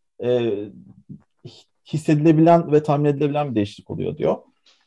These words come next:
E, bir kokpitteki şeyler bu, şimdi rimler, e, araç jantları, lastikler de büyüdü, rim, j-, jantlar da büyüdü ve oraya bir air duct'lar gelmiş sanırım. O da kokpitteki görüntüyü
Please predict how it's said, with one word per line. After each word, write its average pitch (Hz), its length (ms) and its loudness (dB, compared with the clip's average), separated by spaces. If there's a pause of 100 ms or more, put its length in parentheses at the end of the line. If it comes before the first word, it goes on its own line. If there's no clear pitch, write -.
E, 123 400 8
bir 196 120 0
kokpitteki 196 760 0
şeyler 175 400 2
bu, 170 240 0 (160)
şimdi 147 480 -2
rimler, 160 640 2
e, 117 240 -2
araç 135 360 0
jantları, 135 640 0 (360)
lastikler 147 520 2
de 120 120 -2
büyüdü, 107 240 -4
rim, 120 240 -4
j-, 113 200 -8
jantlar 131 400 2
da 110 140 0
büyüdü 107 240 -2
ve 190 180 0 (300)
oraya 160 300 2
bir 185 120 0
air 156 260 4
duct'lar 165 380 2
gelmiş 104 320 -6
sanırım. 123 400 -8 (340)
O 160 140 2
da 247 200 2
kokpitteki 180 680 -2
görüntüyü 185 640 2